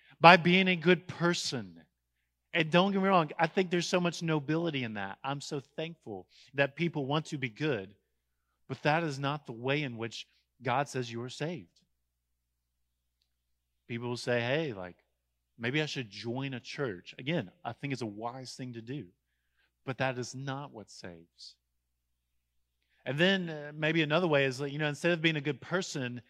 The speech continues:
I just don't need to be as bad as, like, that guy over there.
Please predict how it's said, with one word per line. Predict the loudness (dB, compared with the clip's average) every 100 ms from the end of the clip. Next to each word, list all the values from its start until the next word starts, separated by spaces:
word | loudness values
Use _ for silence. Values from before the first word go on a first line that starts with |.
| -18 -8
I | 2 2
just | 2 2
don't | 4 4
need | 2
to |
be | 4 2
as | 4
bad | 8 10 8
as, | 6 2
like, | 0 0 -8 _ _ _
that | 6 6
guy | 8 6
over | 6 0
there. | -2 -4